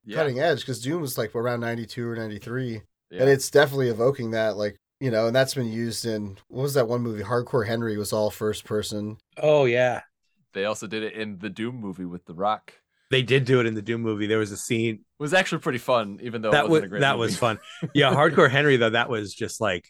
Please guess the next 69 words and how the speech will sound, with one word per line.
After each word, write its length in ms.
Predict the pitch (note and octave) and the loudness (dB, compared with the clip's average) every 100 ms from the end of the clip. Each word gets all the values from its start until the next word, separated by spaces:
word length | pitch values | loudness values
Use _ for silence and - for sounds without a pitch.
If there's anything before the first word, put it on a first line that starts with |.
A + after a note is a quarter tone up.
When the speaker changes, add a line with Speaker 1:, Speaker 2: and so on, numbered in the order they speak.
| - | -2
Speaker 3:
that 120 | B2 | 0
was 120 | B2+ | 2
the 100 | G#2+ | 0
nausea 420 | G#2 G#2+ A2+ A2 | 0 0 0 0
movie. 380 | F#2+ F#2 F#2 - _ _ - | -2 -8 -10 -16 _ _ -2
Like, 60 | D3+ F#3+ | 10 12
Speaker 2:
Yes. 160 | B2+ | 12
Speaker 3:
I 20 | B2+ | 8
knew 80 | |
a 20 | A2 | 6
lot 200 | A#2 B2 | 6 4
of 80 | |
people 180 | C3+ A#2+ | 4 2
could 220 | - C3+ | 0 -2
not 360 | A#2+ A#2 A2+ G2+ | -2 0 0 0
watch 300 | G2+ G2 - | -2 -4 -4
that 160 | F#2+ F2+ | -8 -4
movie. 400 | F#2+ E2+ D2 _ _ _ - | -6 -6 -14 _ _ _ 4
Speaker 2:
Yeah, 280 | B2 A#2 - | 6 6 4
I 120 | - - | 8 10
saw 240 | A#3 A3+ | 12 12
it 60 | E3+ | 10
in 60 | |
theater, 260 | F3+ F3+ E3 | 6 8 10
and 80 | D3+ | 10
I 60 | |
got 140 | D#3+ D#3+ | 12 10
a 40 | |
little 240 | D3+ D3+ D3 | 10 6 6
bit 200 | D3 C#3+ | 4 6
kinda 200 | D3+ C#3 | 4 6
like, 200 | B2+ C#3+ | 2 4
"Uh, 360 | F#3 G#3+ A#3 | 4 6 6
I 100 | G3+ | 6
don't 140 | A3 G#3 | 6 6
know." 360 | F3+ C#3+ B2+ - | 6 4 0 -2
But 320 | C#3+ C3+ - _ - | 2 4 2 _ 4
all 140 | F3 | 6
I 40 | |
really 200 | G3 F#3+ | 6 4
remember 280 | D#3 D3 D#3 | 4 2 2
about 220 | C#3+ C3+ | 4 4
it 40 | C3 | 4
is 120 | A#2+ | 2
it 60 | A#2 | -4
had 100 | A2+ | -4
Sharlto 460 | - C3+ C3+ C#3 | -2 0 0 -2
Copley 440 | - B2+ B2 A#2+ A2+ | 0 0 0 -8 -4
going, 380 | A#2+ A2+ A2 G#2+ | -4 -4 -8 -10
going 240 | - A#2+ A2+ | -6 -4 -2
wild 380 | A#2 A#2 A2+ A2+ | -2 -2 -2 -6
as, 120 | G#2+ | -10
like, 100 | A2+ | -12
a 60 | G#2+ | -10
bunch 220 | A2+ G#2+ | -10 -10
of 80 | A2 | -10
different 320 | G#2+ A2 F#2+ | -10 -12 -10
characters, 600 | A2 A2 G#2 G#2+ G#2+ G#2 | -8 -8 -10 -10 -10 -10
and 200 | G2+ G2 A2+ | -14 -14 -8
it, 120 | C#3+ | 0
it 120 | A#2+ G#2 | 0 0
Speaker 3:
Mm-hmm. 80 | C3 | -4
Speaker 2:
was, 180 | F3+ C#3 C3 B2 | -6 -12 -10 -4
I 60 | |
remember 240 | D3 D#3 C3 | -2 -2 -4
it 40 | |
being 180 | B2 A#2 | -6 -8
kinda 200 | A#2+ A2 | -6 -8
fun. 380 | - A2 A#2+ | -8 -10 -8